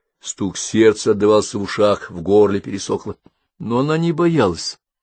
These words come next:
Одна в квартире с убийцей, Томми за многие мили от нее, и снегопад мешал ему выбраться,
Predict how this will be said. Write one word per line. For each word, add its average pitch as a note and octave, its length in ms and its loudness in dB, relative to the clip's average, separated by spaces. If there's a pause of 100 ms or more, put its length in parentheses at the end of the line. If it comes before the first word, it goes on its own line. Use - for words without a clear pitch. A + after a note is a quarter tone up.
(600)
Одна G#2 640 2
в - 100 -6
квартире A2 680 -2
с - 140 -12
убийцей, G#2 760 -4 (640)
Томми B2 340 4
за G2+ 140 0
многие G#2 320 0
мили G#2+ 280 2
от G#2 220 0
нее, G2+ 220 0
и G#2+ 80 2
снегопад G2 500 -4
мешал G2+ 280 -2
ему G2 120 -2
выбраться, A2 540 -4